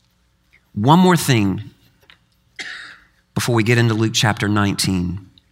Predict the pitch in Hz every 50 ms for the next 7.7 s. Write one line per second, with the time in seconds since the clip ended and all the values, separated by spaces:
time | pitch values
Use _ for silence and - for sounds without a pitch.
0 | _ _ _ _ _ _ _ _ _ _ _ - - 143 151 - 208 190 - 190
1 | 165 147 117 120 107 - - - - 147 139 127 113 104 101 98 - - - -
2 | - - - 120 120 117 - 120 117 - - - 151 156 147 139 123 117 113 113
3 | 120 - 117 101 - 120 104 101 - - - 117 107 98 90 - - 95 90 -
4 | - 110 107 98 90 90 87 - - 104 101 104 - 110 110 117 131 123 113 -
5 | 127 120 139 139 - 156 131 107 113 123 135 135 120 - 120 113 107 104 107 101
6 | - - - - - - 113 117 117 135 127 - - 131 120 110 104 - - -
7 | 113 - - 120 113 104 98 92 90 90 92 90 87 -